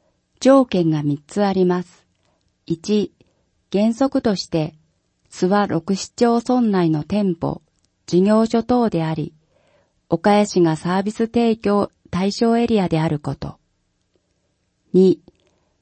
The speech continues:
サービス提供対象を限定せず、すべての住民を対象としていること。三、政治的な活動または特定の宗教活動を行う団体ではないこと。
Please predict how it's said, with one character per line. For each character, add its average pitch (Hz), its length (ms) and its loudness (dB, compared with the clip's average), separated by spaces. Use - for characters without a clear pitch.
サ 214 320 0
ー - 20 0
ビ 214 140 -2
ス - 220 -16
提 220 240 2
供 226 240 0
対 240 280 0
象 185 260 0
を 160 60 -2
限 185 320 0
定 208 240 -2
せ 190 160 -2
ず、 - 260 -4
す - 140 -2
べ 240 160 4
て 185 120 2
の 160 120 4
住 202 260 0
民 220 240 2
を 202 100 -2
対 196 260 -2
象 214 240 0
と 208 160 0
し - 100 -10
て 190 140 -2
い 180 100 0
る 175 100 -2
こ 165 160 -4
と。 160 280 -6
三、 175 400 2
政 214 340 2
治 226 140 -4
的 214 300 0
な 208 140 0
活 190 320 -4
動 185 300 0
ま 165 180 -4
た 196 160 0
は 156 160 0
特 170 280 -2
定 233 220 0
の 220 140 2
宗 226 280 0
教 240 240 2
活 - 300 -4
動 170 260 4
を 151 60 -2
行 185 140 -4
う 190 260 -2
団 180 300 -4
体 208 240 -2
で 214 100 0
は 175 140 -2
な 165 160 0
い 160 80 -2
こ - 160 -10
と。 - 260 -14